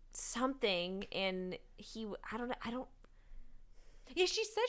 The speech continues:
Speaker 2: she's in communication with him, but I don't know if that's true.
Speaker 1: Yeah, I don't know if that's true either. So maybe she is lying to him about it. I don't know.
Speaker 2: Mm. Yeah, it is. That is something that, like, yeah, uh, very first episodes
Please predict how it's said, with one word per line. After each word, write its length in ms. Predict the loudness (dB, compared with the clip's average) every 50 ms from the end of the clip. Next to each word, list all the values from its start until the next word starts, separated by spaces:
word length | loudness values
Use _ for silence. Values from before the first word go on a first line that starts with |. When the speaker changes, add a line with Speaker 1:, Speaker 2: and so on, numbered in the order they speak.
| 2
Speaker 2:
she's 200 | 2 0 0 2 2
in 220 | 2 2 2 0
communication 880 | 2 2 4 4 4 2 0 0 0 2 2 0 0 -2 -2 -2 -2 -2
with 280 | -2 -2 -4 -8 -14 -18
him, 380 | -14 -12 -10 -10 -10 -10 -12 -14 -16 -18 -20 -20 -6 _
but 100 | 6 8
I 80 | 8 8
don't 160 | 8 6 6
know 120 | 6 4 6
if 60 | 6
that's 280 | 4 2 2 0 -4
true. 720 | -4 -6 -6 -6 -4 -2 0 0 0 -2 -4 -6 -8 -10 -12 -14 _ _ _ -20 -18 -18 -18 -18 -18 -18 -20 -20 -10 -2
Speaker 1:
Yeah, 120 | 0 2
I 20 | 2
don't 120 | 2 2
know 60 | 0
if 60 | 0 -2
that's 200 | -4 -4 -4 -6
true 180 | -4 -4 -2 0
either. 380 | 0 0 0 -2 -2 -4 -4 -6
So 160 | -4 0 2
maybe 220 | 4 4 4 2
she 220 | 2 2 0 0 2
is 180 | 0 0 -2
lying 260 | -2 -2 0 -2 -2
to 60 | -4 -4
him 120 | -4 -4
about 300 | -2 -2 0 0 0 -2
it. 120 | -4 -4 -4
I 100 | -4 -4
don't 140 | -4 -4 -4
know. 380 | -4 -4 -4 -4 -4 -4 -4 -4
Speaker 2:
Mm. 680 | -4 -4 -4 -4 -2 -2 -2 0 0 -2 -2 -2 -4 -6 -8 -2
Yeah, 220 | 6 8 8 10 10
it 80 | 10 10
is. 280 | 10 10 10 6 2 -6 -10 -14 -16 -2 2
That 100 | 4 6
is 100 | 6 6
something 220 | 6 4 4 4 4
that, 120 | 4 4
like, 160 | 4 4 6
yeah, 200 | 6 4 4 2 0 -4 -10 -16 -18 -18 -16 -18 -18 -18 -8 0
uh, 120 | 0 2 6
very 340 | 8 10 10 10 10 8 6
first 300 | 4 4 2 4 4 2
episodes 600 | 4 4 4 4 4 6 6 6 6 4 2 -4